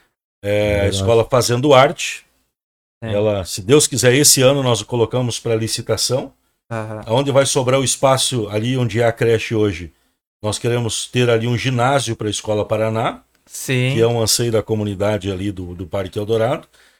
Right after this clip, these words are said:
Speaker 1: Aqui no bairro Progresso, Costaneira, Sanssouci, nós temos o projeto de também licitarmos, durante ainda esse ano,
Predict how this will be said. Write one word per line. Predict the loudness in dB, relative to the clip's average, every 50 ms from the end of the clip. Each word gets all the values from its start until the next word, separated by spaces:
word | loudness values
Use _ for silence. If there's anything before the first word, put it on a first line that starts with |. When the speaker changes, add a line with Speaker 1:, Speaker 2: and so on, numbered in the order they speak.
| _ _ _ _ -4
Speaker 1:
Aqui | -4 -4 0 0 0
no | 0 2
bairro | 2 4 4 4 2 2
Progresso, | 0 0 0 2 2 2 2 2 2 2 0 -4 -4 -6 -8 -10 -12 _ _
Costaneira, | -2 -2 -2 0 0 0 -2 0 0 0 0 2 0 0 -2 -4 -8 -14 _ _ _ _ _ _ _ _ -10
Sanssouci, | -6 -6 -4 -6 -6 -6 -8 -6 -6 -4 -4 -6 -6 -8 _ _ _ _ _ _ _ _ _ _ _ _ -2
nós | 0 0 0 2
temos | 0 0 0 0
o | -2 -2
projeto | 0 2 2 2 4 4 2 2 2 0 -4 -8
de | -6 -4 -2 -2 -2 -2 -2
também | 0 0 0 2 2 0 0 0
licitarmos, | -2 -4 -6 -6 -4 -2 -2 0 0 -2 -4 -8 -10 -12 -14 -6
durante | -2 -2 -2 -2 -2 -4 -6
ainda | -6 -4 -2 -2
esse | -2 0 0 2
ano, | 2 2 2 0 -4 -8 -10